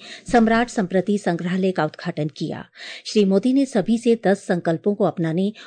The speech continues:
और उनके संरक्षण करने पर बल दिया। केंद्र सरकार ने कल से शुरू हो रही जनगणना के पहले चरण के लिए तैंतीस प्रश्न अधिसूचित किए। मुख्यमंत्री नायब सिंह सैनी ने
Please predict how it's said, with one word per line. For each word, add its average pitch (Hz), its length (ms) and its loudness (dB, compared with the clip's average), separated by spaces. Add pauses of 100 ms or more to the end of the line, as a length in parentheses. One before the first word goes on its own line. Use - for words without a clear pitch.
(100)
और 240 100 6
उनके 254 280 4
संरक्षण 202 480 0
करने 180 320 0
पर 160 240 -2
बल 160 140 -2
दिया। - 320 -8 (440)
केंद्र 262 300 4
सरकार 220 400 -2
ने 240 140 2
कल 220 220 2
से 185 180 2
शुरू 214 300 2
हो 214 100 0
रही 180 320 0
जनगणना 175 460 0
के 196 140 -2
पहले 180 300 -2
चरण 185 320 0
के 208 140 2
लिए 202 300 2 (320)
तैंतीस 240 400 4
प्रश्न 196 440 0
अधिसूचित 185 640 0
किए। 143 220 -4 (440)
मुख्यमंत्री 190 520 4
नायब 170 220 2
सिंह 180 200 0
सैनी 175 340 0
ने 214 220 2